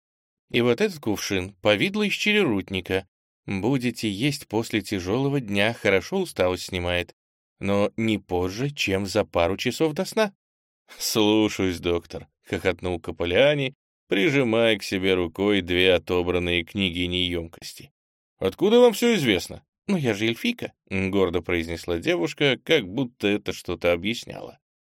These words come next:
Между тем Вестеле уперла руки в бока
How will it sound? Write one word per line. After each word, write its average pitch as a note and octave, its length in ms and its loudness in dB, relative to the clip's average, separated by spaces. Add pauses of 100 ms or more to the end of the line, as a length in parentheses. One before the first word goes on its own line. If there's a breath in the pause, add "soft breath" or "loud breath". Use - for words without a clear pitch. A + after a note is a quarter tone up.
(380)
Между E2+ 440 0
тем C3 480 -4
Вестеле G2 840 0
уперла A2 680 2
руки E2+ 320 -2
в D#2+ 100 -6
бока A2+ 460 0